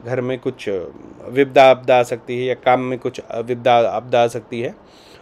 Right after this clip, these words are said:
वो रक्षा के लिए एक मंत्र ज-, दिन भर जाप कर सकते हैं। क्या है वो मंत्र? ओम ऐं फ्रेम नमः। ओम ऐं फ्रेम नमः।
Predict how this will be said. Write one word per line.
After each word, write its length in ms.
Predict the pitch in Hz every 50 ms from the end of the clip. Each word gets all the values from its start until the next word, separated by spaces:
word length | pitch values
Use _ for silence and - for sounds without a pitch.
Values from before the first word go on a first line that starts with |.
| - _ - _ 131
वो 120 | 147 175
रक्षा 440 | 175 151 156 156 - - - 196 208
के 140 | 185 175 185
लिए 280 | 190 190 190 175 175
एक 100 | 180 165
मंत्र 360 | 160 165 165 185 180 190 190 185
ज-, 300 | 147 131 120 120 - - -
दिन 260 | - 156 165 170 160
भर 180 | 147 165 185 170
जाप 300 | 143 147 131 127 - -
कर 100 | 110 104
सकते 360 | - - - - - - 92
हैं। 100 | 95 92 _
क्या 160 | - 139 147 151
है 100 | 151 156
वो 140 | 147 156
मंत्र? 300 | 156 156 160 185 208 - - - - - - - - - - - - _
ओम 460 | - 127 139 147 143 143 151 180 220 233 - _ - - _ - - - - - -
ऐं 440 | 151 151 143 139 135 135 156 196 220 - _ _ _ - - _ - - - -
फ्रेम 240 | - - 175 185 180
नमः। 500 | 175 160 135 120 104 95 95 95 95 - - - _ - - - _ _ - _ _ _ - _ _ _ _ _ - _ _
ओम 440 | 131 131 131 131 127 131 151 185 208 - _ _ _ _ _ _ - - _ -
ऐं 380 | 147 151 143 135 131 135 165 190 202 - _ _ _ _ _ - -
फ्रेम 240 | 175 170 190 185 170
नमः। 440 | 165 139 123 110 98 95 92 80 82